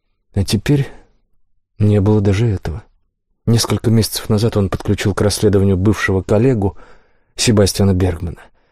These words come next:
И с тех пор они с Урсулой вместе только работали. Торкелю это не давало покоя. Больше, чем ему хотелось признавать. Не то, что их отношения или что там у них было,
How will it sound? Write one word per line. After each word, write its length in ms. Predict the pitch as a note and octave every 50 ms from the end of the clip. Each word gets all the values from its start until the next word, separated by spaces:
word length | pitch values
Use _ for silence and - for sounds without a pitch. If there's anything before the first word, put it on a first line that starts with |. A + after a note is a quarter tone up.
| _ _ _ _ _ _
И 80 | - A2
с 100 | G2+ -
тех 200 | - B2+ - -
пор 200 | - D3 C#3+ - -
они 180 | B2 A#2+ A#2+
с 120 | A2 - -
Урсулой 500 | A#2+ A2 - - - D3+ C#3 B2 A#2+ G#2+
вместе 460 | G2+ A2 B2 C3+ C3 - - - - - _ _
только 380 | - B2 B2+ B2+ - - - G#2
работали. 600 | G2+ F#2+ F2+ F2+ F#2 F#2 - - F#2 - - - - - _ _ _ _ _ _ _ _ _ _ _ _ _ _ _ _ _ _ -
Торкелю 460 | C3 C3+ D3 C#3+ - - D#3+ C#3 C3
это 200 | B2+ - - C3+
не 140 | C3 C3 B2+
давало 400 | A2 B2 A#2+ A2+ A2 A2 A2 A2
покоя. 520 | - - A2 - - F#2 F2+ F2+ G2 - - _ _ _ _ _ _ _ -
Больше, 400 | - A2 C3 C#3 C3 - - A#2
чем 220 | - - B2 A#2 A#2
ему 120 | A#2 A2+
хотелось 420 | G#2+ A#2+ A#2 - A2+ G#2 G2+ F#2
признавать. 640 | - - G#2 F#2+ F#2 F#2+ F#2+ F2+ F2 F#2+ - - - _ _ _ _ _ _ _ _ _ _ _ _ _ _ _ -
Не 260 | - A#2+ A#2 B2+ C#3+
то, 160 | C3 - E3 C#3
что 160 | - - C3
их 240 | - - A#2 - C#3
отношения 640 | B2+ - C3 B2+ A#2+ - - D3+ D3+ B2+ A#2 A2+
или 160 | A2 G#2+ G#2 G#2
что 220 | G2 - - G2+
там 100 | G2 G2+
у 40 | G2+
них 120 | F#2+ F2+
было, 300 | F#2 G#2 G#2 F#2 F#2 F2+